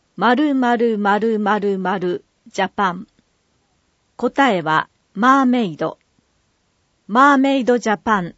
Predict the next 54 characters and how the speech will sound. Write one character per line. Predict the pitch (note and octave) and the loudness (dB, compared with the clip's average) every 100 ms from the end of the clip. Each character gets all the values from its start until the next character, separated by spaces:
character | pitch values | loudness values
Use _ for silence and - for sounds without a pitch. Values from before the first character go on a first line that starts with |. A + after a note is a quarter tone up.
| - | -12
で | F3 | -12
し | F#3+ - | -12 -6
た。 | D3+ - _ _ _ _ _ _ _ _ _ _ _ _ _ _ _ | -6 -6 _ _ _ _ _ _ _ _ _ _ _ _ _ _ _
プ | B3+ | -2
レ | D#4 | 0
ゼ | D4+ D4+ | 0 -2
ン | C#4 | -4
ト | - B3+ A#3 C#4+ | 0 4 4 4
応 | B3 | 2
募 | A3 | -2
の | F#3+ F#3+ | -4 -6
際 | A#3 A3 | -4 -2
に | G3 E3 | -2 -6
い | D#3+ | -4
た | A3 | -2
だ | G#3+ G3+ | -2 -4
い | G3 | -4
た | F#3 | -8
個 | - G3+ | -4 -6
人 | A3 B3 A3+ | -2 -2 -2
情 | G#3 G3 F3+ | -2 -2 -4
報、 | - D#3+ D#3+ - _ _ _ _ - | -6 -6 -6 -8 _ _ _ _ -20
住 | D#3 B3 C4 | -6 -2 -2
所、 | - - E3+ D#3+ - _ | -4 -6 -4 -4 -8 _
氏 | - - C4+ | -14 -6 -2
名 | C4 G3+ | 0 -2
な | F#3 | -4
ど | F3 E3 | -4 -2
は | E3+ F#3+ _ _ _ - | -2 -4 _ _ _ -4
当 | C#4 D4 | -2 0
選 | D4 C#4 | -2 -4
者 | D4 A3 G3+ | -4 -4 -2
へ | F3+ | -2
の | F3+ | -4
商 | - B3 C#4+ | -2 -2 -2
品 | C#4 C4+ C4 | -2 -4 -2
発 | B3 - | -4 -6
送 | - G3 F#3 | -6 -4 -4
の | F3 | -4
連 | G3+ B3+ B3+ | -2 0 0
絡 | C4 B3 | -2 -4
の | A3+ B3+ | -2 -2
み | A#3 | -2
に | F3 D#3+ | -4 -10
使 | - E3+ | -8 -6
用 | E3 | -6
し | - - | -8 -10
ま | E3 | -10
す。 | - - _ _ _ _ _ _ _ _ _ _ | -12 -20 _ _ _ _ _ _ _ _ _ _
発 | G3+ G#3+ | -6 -6
送 | - B3 B3+ | -4 0 2
や | A#3+ G#3+ | 0 -2
連 | G3+ G#3+ G3 | -2 -4 -4
絡、 | G3 - F3+ - | -8 -8 -10 -10